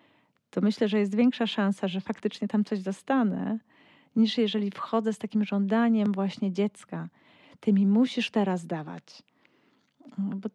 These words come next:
to jest po prostu trudniejsze. My mamy wszyscy potrzebę wolności, wyboru, niezależności i nie chcemy, żeby ktoś nas wciągał w zaspokajanie swoich potrzeb. Wciągał bez mojej zgody,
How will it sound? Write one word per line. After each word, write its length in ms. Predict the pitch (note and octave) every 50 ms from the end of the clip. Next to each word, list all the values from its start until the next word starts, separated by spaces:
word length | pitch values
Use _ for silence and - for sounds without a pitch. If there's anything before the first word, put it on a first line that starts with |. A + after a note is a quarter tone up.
| _ _ _
to 100 | - C#4+
jest 100 | C#4 -
po 120 | - D4+
prostu 260 | C4 - B3 - - B3
trudniejsze. 560 | - C4 B3+ D4+ G4 E4+ F3+ E3+ - - F3
My 140 | E3+ E3 E3
mamy 520 | F3 F#3 G3 G#3 G#3+ G#3+ G3+ G3 G3+ F#3+ - - F#3 - -
wszyscy 360 | - - G#3+ F#3+ - - E3
potrzebę 400 | - F3+ E3+ - - F3 F3 F3
wolności, 800 | E3 F3 F3 F3+ F3 E3+ E3 F3 - - - - G#3+ A3+ B3 B3+ A#3+
wyboru, 720 | F3+ F3+ D#3+ - E3+ E3+ E3+ E3+ E3+ E3+ F3+ G#3 C#4 D4+ C#4 _ _ _ _ -
niezależności 1200 | F#3 F3+ E3 F3 E3+ E3+ E3+ F3 E3+ - D#3+ E3 E3+ F3+ F3 - - - - F#3+ F#3+ G#3+ C#4 D#4+ _ _ _ _ _ _ _ _ _ _ _ _ _ _ _ _ -
i 60 | G3+
nie 140 | F#3+ F#3+ F#3+
chcemy, 320 | - - C4+ C#4 B3+ G3+
żeby 200 | E3+ D#3+ E3 D#3+
ktoś 280 | - - - F3 E3+ -
nas 180 | - F3+ -
wciągał 520 | - - - - - - - - - F3 F3+ - _ _ _ _ _ _ _ _ _ _ _ _ _ _ - -
w 100 | - -
zaspokajanie 800 | F3+ F#3+ F3 - - - - - - - - C#3+ - - C#3+ D#3+
swoich 360 | - - - - D#3+ E3 F3
potrzeb. 480 | - - - F3+ - - - - - - - - _ _ _ _ _ _ _
Wciągał 520 | - - - - G3 G3 F#3+ E3+ E3+ E3+ E3+
bez 220 | F3 F#3+ F#3+ -
mojej 280 | F#3+ F3+ F3 F3 F3 E3+
zgody, 520 | - F#3 F3 F#3 E3 E3+ - - G3+ -